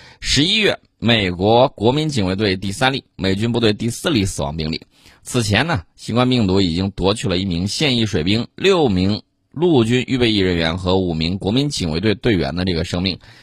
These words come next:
这是他公布出来的。没公布出来的，这就不太清楚了，因为他以这个机密为由，呃，怎么说呢，把这个东西给压下去了。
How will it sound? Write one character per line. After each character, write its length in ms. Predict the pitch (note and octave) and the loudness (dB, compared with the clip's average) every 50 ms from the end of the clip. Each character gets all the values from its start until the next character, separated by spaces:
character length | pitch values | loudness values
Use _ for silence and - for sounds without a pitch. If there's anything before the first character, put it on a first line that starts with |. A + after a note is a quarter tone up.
| - _ - | -20 _ -2
这 100 | - B2 | 0 2
是 60 | B2 | 2
他 140 | A#2+ B2 A#2+ | 4 2 0
公 200 | - - D#3+ F3 | 0 0 -2 0
布 120 | E3 C3+ | 0 0
出 140 | G2+ F#2 F#2+ | 0 0 0
来 120 | D#2+ C#2 B1+ | -2 -2 -2
的。 100 | - - | -4 -6
没 280 | E2 G2 - - G3 | -2 0 0 0 2
公 180 | G#3 A#3 A#3 G#3+ | 2 0 0 0
布 80 | G3 | 0
出 140 | E3+ D3 C#3+ | 0 0 2
来 160 | C3+ A#2 G#2+ | 4 4 4
的， 240 | G2+ F#2+ F2 E2+ E2+ | 4 4 2 2 0
这 100 | F2+ G#2+ | 0 0
就 160 | G2+ G2+ F#2 | 0 0 0
不 220 | F2 - - - F#2+ | -2 -4 -4 -4 0
太 160 | - - E2 | 0 0 0
清 180 | - - F2+ F2 | 0 -2 -4 -4
楚 80 | E2+ | -4
了， 140 | D2+ B1+ C#2 | -4 -4 -2
因 100 | F2+ G2+ | -2 -2
为 80 | G#2+ G#2+ | -2 -2
他 160 | - A#2+ G#2 | -2 -2 0
以 380 | G#2 G#2 F2+ D#2+ D2+ D2+ E2+ | 0 0 0 0 -2 -2 -2
这 120 | E2 F2 F2 | -2 -2 -2
个 120 | D#2+ D#2+ | -2 -2
机 320 | F2 - - - G#3 A3+ B3 | -4 -6 -6 -4 -4 -2 0
密 180 | B3 A3+ E3+ | 2 2 2
为 220 | A#2+ G2 F#2+ F#2+ F#2+ | 2 4 2 2 2
由， 320 | E2+ D#2 D#2 E2 E2 - - - - - - - - _ _ | 2 2 0 0 -2 -4 -8 -16 -20 -20 -20 -20 -20 _ _
呃， 680 | - - E2+ F2 E2 D#2+ D#2 D2 C#2 C2 C2 - - - - - _ _ _ | -2 0 2 2 2 2 0 0 -2 -4 -4 -8 -10 -16 -20 -20 _ _ _
怎 160 | - - E2 | -4 -4 -2
么 60 | F2 | -2
说 180 | - F#2+ G2 G2 | 0 0 0 2
呢， 180 | F2+ E2+ D#2+ - | 0 -2 -2 -2
把 100 | - E2 | 0 0
这 120 | E2 G2+ G2+ | 2 2 2
个 80 | F#2 | 2
东 160 | F2 G2 G#2 G#2+ | 2 2 0 0
西 40 | |
给 140 | F2+ D2+ C#2+ | 0 0 0
压 240 | D#2 G2 A2 G#2+ F#2+ | 0 0 0 0 -2
下 80 | D#2+ D#2+ | -4 -6
去 160 | - - | -8 -10
了。 60 | - | -10